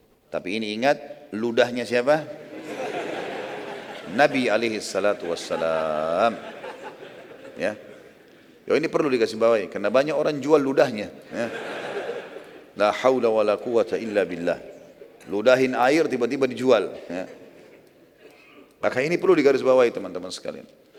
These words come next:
Dan ini kisah tentang ekspedisi tadi, Abdullah bin Abi Atiq di bulan Zulhijjah tahun lima Hijriah. Di bulan Muharram tahun enam Hijriah, tepatnya satu bulan setelah itu,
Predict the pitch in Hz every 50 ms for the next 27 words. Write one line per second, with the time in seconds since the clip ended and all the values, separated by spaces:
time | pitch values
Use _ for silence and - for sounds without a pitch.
0 | - - _ _ _ _ _ _ _ - 120 113 117 120 127 151 160 185 165 -
1 | 156 165 151 - 180 175 160 - 135 127 120 143 151 175 - - - - - -
2 | - - _ _ _ _ _ _ _ _ _ _ _ _ _ _ _ _ _ _
3 | _ _ 110 104 - - 120 120 127 127 - 131 127 - 123 123 143 156 - -
4 | - - - - - - 117 98 110 120 113 120 131 131 107 113 107 92 101 101
5 | 104 98 101 104 - 135 156 - - - - - - - - - - - 104 110
6 | 131 131 127 120 101 107 113 107 113 143 143 107 120 165 180 - - - - 120
7 | 117 113 110 110 113 110 104 98 98 92 - 98 95 90 85 78 67 - - -
8 | - - _ _ _ _ _ _ _ _ _ _ _ _ _ _ _ - - 147
9 | 175 226 240 233 220 196 160 - 147 143 - 110 113 110 127 139 - - - -
10 | - 131 127 127 135 - 175 165 147 135 131 120 - 113 104 110 101 92 107 127
11 | 156 - - - - - - - _ _ _ _ _ _ _ _ _ _ _ _
12 | _ - - - 165 165 165 - 180 180 180 180 180 220 - - - - - -
13 | 156 151 165 160 170 185 160 147 131 127 127 - - 113 110 104 107 101 107